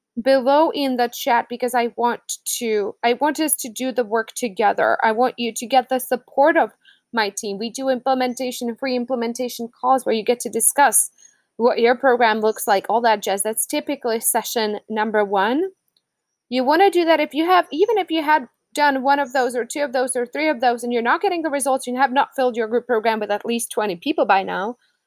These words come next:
go be on our next retreat, okay? I'll put the link in the chat. I cannot wait to meet you when you join. Uh, you know, I'll pop the link straight to the Facebook group in there, so you don't have to go through the registration page.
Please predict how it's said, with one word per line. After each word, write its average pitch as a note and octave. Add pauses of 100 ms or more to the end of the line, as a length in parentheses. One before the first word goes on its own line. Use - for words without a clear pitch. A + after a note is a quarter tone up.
(340)
go B3
be A3+
on G#3
our G3+
next F#3+
retreat, - (160)
okay? G#3+ (320)
I'll A#3
put C4+
the D4
link C#4
in D4
the D4
chat. C4
I C4
cannot C4
wait C#4+
to D4
meet B3
you A#3
when B3+
you D4+
join. A3 (540)
Uh, -
you C4
know, D#4
I'll E4+
pop G4+
the F#4
link C#4
straight E4+
to F4
the C4+
Facebook B3+
group A3+
in A#3+
there, A#3
so A#3
you C#4
don't C#4
have D4
to D4+
go B3+
through B3+
the A#3+
registration A3+
page. A3+